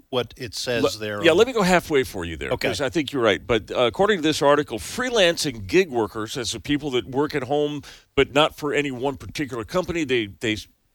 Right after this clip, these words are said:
Speaker 2: s-, sell, sell their services basically
Speaker 1: Right.
Speaker 2: to, to whoever they can. Um, they have been on the cutting edge of not being trusted by their contractors for a long time now. Deli-,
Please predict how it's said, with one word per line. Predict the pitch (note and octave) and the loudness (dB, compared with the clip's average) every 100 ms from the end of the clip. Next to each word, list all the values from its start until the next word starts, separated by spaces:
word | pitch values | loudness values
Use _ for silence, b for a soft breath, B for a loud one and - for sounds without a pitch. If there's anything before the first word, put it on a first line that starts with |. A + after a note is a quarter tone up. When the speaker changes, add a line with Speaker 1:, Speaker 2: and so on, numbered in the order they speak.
| - | -18
Speaker 2:
s-, | D3 - - - - | -18 -10 -10 -10 -10
sell, | - F3+ D3+ | -2 2 2
sell | D3 - E3 | 2 0 0
their | C3 | 0
services | - D#3 A#2+ A2+ G2 | 0 -2 -2 -8 -6
basically | A2 B2+ G#2 | 0 2 2
Speaker 1:
Right. | G#2 | 0
Speaker 2:
to, | A2+ G#2+ - _ - | -4 -6 -8 _ -12
to | A#2+ | -6
whoever | B2+ A#2 | -4 -2
they | A2 F#2 | -4 -4
can. | - A#2 F#2 - B B B B B C3 | -6 -4 -4 -8 B B B B B 4
Um, | B2 B2+ B2+ | 4 2 -2
they | C#3 F#3+ | 2 4
have | A#3+ E3 | 4 4
been | E3 D#3+ | 4 4
on | C#3 | 2
the | A#2 | 0
cutting | E3+ F3+ D3+ | 2 2 4
edge | C#3+ C#3 - | 2 0 -2
of | A#2+ F2+ | -2 -2
not | G#2+ A2+ D3 E3+ - | -4 4 6 4 0
being | D3 B2+ | -6 -6
trusted | - D3+ - A2+ | -2 -2 -2 0
by | A2+ | 0
their | G#2 | 0
contractors | - D#3+ D#3+ A#2+ G#2+ A#2 G#2 | -2 -4 -2 -2 -2 -4 -8
for | A#2+ | -6
a | |
long | G#2+ G#2 G2 | -2 -2 -2
time | B2+ D#3 E3+ | 2 2 2
now. | E3 | -4
Deli-, | D#3 B2 A2+ B2+ | -4 -6 -4 -4